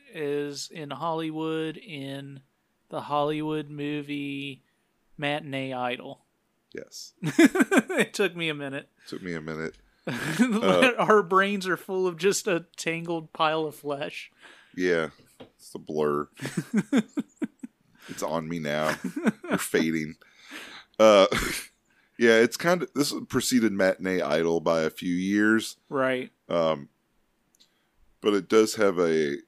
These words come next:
Speaker 2: that, a similar level of, I don't know, just joy about doing a hardcore film
Speaker 1: Yeah.
Speaker 2: to it. There's a, uh,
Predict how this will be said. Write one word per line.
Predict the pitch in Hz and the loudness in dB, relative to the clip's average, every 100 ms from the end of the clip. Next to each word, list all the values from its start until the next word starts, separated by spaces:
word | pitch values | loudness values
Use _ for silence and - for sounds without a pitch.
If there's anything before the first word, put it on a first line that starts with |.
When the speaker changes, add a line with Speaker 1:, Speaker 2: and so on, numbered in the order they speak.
| _ _ _ _ _ _ _ _ 82 | _ _ _ _ _ _ _ _ -6
Speaker 2:
that, | 90 80 - - | -2 -2 -2 -6
a | 87 | -6
similar | - 90 87 82 78 - _ - | -4 -4 -2 0 -2 -6 _ -8
level | 87 80 80 78 | -2 -2 -2 -2
of, | 73 67 _ _ _ _ | -4 -6 _ _ _ _
I | 107 | -2
don't | 98 | 0
know, | 85 78 76 | -2 -6 -8
just | 95 - _ - | -10 -12 _ -12
joy | 95 113 98 90 87 | 2 4 6 6 4
about | 80 87 82 80 - - _ _ _ _ _ _ 85 - | 2 2 2 2 -2 -14 _ _ _ _ _ _ -12 -2
doing | 87 82 80 73 | -2 0 -4 -6
a | 76 71 67 67 - - | -6 -4 -6 -8 -12 -12
hardcore | 82 87 78 - 85 76 67 - _ _ _ _ _ - _ - | -2 0 0 -6 -4 -2 -4 -8 _ _ _ _ _ -20 _ -8
film | 71 64 - _ _ _ _ | -8 -8 -16 _ _ _ _
Speaker 1:
Yeah. | 226 294 131 | -4 0 2
Speaker 2:
to | 87 | 2
it. | 73 69 - _ _ _ | 0 -2 -8 _ _ _
There's | 87 82 | -6 -4
a, | 82 78 78 73 | 0 0 0 -2
uh, | 67 | -4